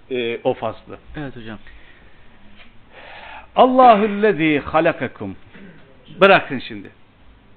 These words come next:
Speaker 1: Kendinize gelin. Bırakın. Bak Allah. Ellezî halakakum. Bakın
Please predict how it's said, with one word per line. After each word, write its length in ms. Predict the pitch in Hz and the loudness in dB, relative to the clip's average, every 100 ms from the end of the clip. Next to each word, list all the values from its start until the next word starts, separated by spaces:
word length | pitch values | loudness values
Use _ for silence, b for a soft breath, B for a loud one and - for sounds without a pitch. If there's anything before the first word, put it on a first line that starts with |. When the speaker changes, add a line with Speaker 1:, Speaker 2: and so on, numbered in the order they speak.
| - - - - | -20 -20 -20 -8
Speaker 1:
Kendinize 520 | - 151 151 143 127 143 | 0 2 2 2 2 2
gelin. 340 | 110 104 139 - - - - | 0 -4 -14 -20 -20 -20 -6
Bırakın. 360 | 196 190 - - - - - | 0 2 0 -8 -16 -18 -10
Bak 140 | 131 117 - | -10 -6 2
Allah. 420 | 143 156 135 - - - - - - - - - - - - | 2 2 -2 -4 -14 -18 -18 -18 -20 -20 -20 -20 -20 -8 0
Ellezî 520 | 165 147 143 127 135 | 2 2 0 -2 -6
halakakum. 680 | - 127 120 - 101 - - - - - - - - b b b - | -4 -4 -4 -8 -16 -16 -18 -18 -20 -20 -20 -20 -20 b b b -6
Bakın 360 | 165 156 120 | -4 -4 -6